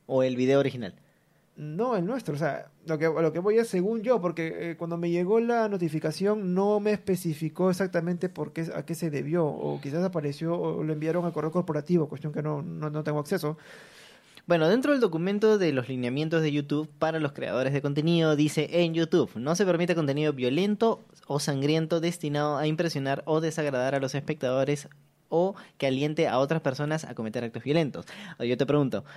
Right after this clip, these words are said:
Speaker 1: ¿nosotros presentamos algún <laughs> contenido, pues, explícito que incite a otras personas a,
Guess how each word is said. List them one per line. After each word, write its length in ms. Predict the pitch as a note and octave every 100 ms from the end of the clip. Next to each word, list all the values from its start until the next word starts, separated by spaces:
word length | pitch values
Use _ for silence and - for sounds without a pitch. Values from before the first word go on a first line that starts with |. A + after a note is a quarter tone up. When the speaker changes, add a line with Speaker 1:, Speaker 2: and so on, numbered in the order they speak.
| -
Speaker 1:
¿nosotros 640 | C#3+ C#3+ C3 E3+ E3 A#2 -
presentamos 480 | - B2+ C3 E3 E3
algún 280 | E3 G3+
<laughs> 0 |
contenido, 840 | F#3 D#3+ F3 G#3 F#3+ - G3 E3+ C#3+
pues, 160 | C#3+ C3
explícito 600 | C3 E3+ E3+ F3 F3 F3 A3+ - A3+ D#3+
que 100 | D3+
incite 640 | D3+ D3 C#3 F#3 G3+ E3+
a 40 | D3+
otras 180 | D3
personas 380 | C#3+ C3+ C#3 C3+
a, 720 | C3+ B2+ B2 A#2+ A#2+ A#2+ A#2